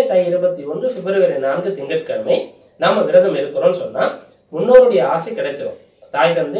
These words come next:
பெற்றோர் இல்லாதவர்களுக்கு அவர்கள் கட்டாயமாக விரதம் இருக்கணும். அவரோடு சேர்ந்து தாய் தந்தை இருக்கக்கூடியவர்களும் கூட, முன்னோர் வழிபாடு செய்ய வேண்டிய அவசியம் இல்லாதவர்களும் கூட அந்நாள்ல வந்து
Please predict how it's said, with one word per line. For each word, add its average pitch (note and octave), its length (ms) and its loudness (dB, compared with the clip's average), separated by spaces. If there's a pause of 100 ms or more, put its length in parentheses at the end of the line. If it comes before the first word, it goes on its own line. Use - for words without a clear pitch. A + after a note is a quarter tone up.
பெற்றோர் E3+ 380 4
இல்லாதவர்களுக்கு C3 760 0 (380)
அவர்கள் F3+ 340 4
கட்டாயமாக D#3 580 0
விரதம் D3+ 260 -4
இருக்கணும். - 340 -12 (920)
அவரோடு F#3 460 4
சேர்ந்து D#3 340 -2 (420)
தாய் G3+ 220 2
தந்தை G#3 280 -2
இருக்கக்கூடியவர்களும் G3 880 2
கூட, F3+ 140 2
முன்னோர் F#3+ 400 -2
வழிபாடு F3 480 -2
செய்ய D#3+ 180 -2
வேண்டிய D3+ 260 -2
அவசியம் D#3+ 340 -4
இல்லாதவர்களும் A#2+ 680 -6
கூட C3 120 2 (540)
அந்நாள்ல A#3 440 0
வந்து - 260 -2